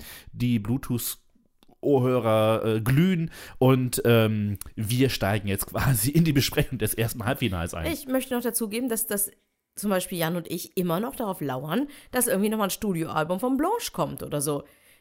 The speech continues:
Speaker 2: Die
Speaker 1: Ja.
Speaker 2: ist ja wirklich für Belgien irgendwo unter ferner Liefen auch irgendwie abgeschnitten und ich glaube schon im oberen Teil, aber nicht so geil.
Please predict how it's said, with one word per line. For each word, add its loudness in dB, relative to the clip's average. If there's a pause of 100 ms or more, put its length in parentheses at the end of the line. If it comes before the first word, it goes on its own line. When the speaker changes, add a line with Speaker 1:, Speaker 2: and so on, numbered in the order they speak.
Speaker 2:
Die -2
Speaker 1:
Ja. 2
Speaker 2:
ist 0
ja 2
wirklich -4
für -2
Belgien -2
irgendwo 2
unter 0
ferner -2
Liefen -4
auch -4
irgendwie -2
abgeschnitten -2
und -4 (220)
ich -12
glaube 0
schon -6
im -10 (160)
oberen -2
Teil, 0
aber -4
nicht -8
so -4
geil. -2